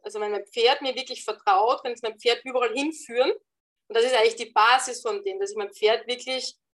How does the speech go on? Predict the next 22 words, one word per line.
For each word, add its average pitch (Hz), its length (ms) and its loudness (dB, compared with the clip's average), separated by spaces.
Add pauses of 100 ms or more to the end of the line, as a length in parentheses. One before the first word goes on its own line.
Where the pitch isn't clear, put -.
(160)
sagen 240 260 2
kann, 240 140 -2
„Okay, 247 240 -2
wenn 240 120 2
ich 240 140 -10
dorthin 269 400 -4
gehe, 269 140 0
passiert 240 340 -6
da 208 60 -4
nichts.“ - 300 -10
Das - 140 -6
heißt, - 280 -4 (360)
die - 40 -20
ganzen 220 360 2
Spielchen, 285 400 -6
was 220 140 0
ich 226 60 -6
am 214 140 -8
Boden 220 320 2
machen 220 360 2
kann, 262 400 0
wie 214 360 -4